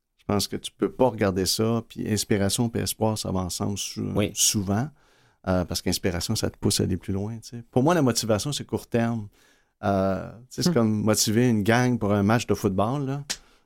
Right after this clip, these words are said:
Speaker 1: Ça, c'est correct, là. On va trouver les bons mots, ça va être bon pour trois heures. Mais inspirer, c'est pour une vie.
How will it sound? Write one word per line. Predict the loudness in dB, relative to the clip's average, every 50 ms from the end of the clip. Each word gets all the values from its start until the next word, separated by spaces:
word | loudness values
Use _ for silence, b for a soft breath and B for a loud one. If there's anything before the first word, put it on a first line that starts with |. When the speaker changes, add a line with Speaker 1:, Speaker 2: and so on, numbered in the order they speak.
| B B
Speaker 1:
Ça, | -12 -8 -6 -4
c'est | -4 0
correct, | 0 2 2 2 2 0 0 -2
là. | -2
On | 0
va | 0 0
trouver | 2 2 4 4
les | 4 4
bons | 4 4 4 4
mots, | 2 2 0 -2
ça | 0 0
va | 0 2
être | 2
bon | 0 -2
pour | -2 -2 -4
trois | -2 0 0 0 2 0
heures. | -2 -2 -4 -6 -10 -16 _ _ _ _ _ _ _ _ _ -2
Mais | 0 2
inspirer, | 2 2 2 2 2 2 2 0
c'est | -2 -4
pour | -2 0 2
une | 2 2
vie. | 0 -2 -6 -12 -12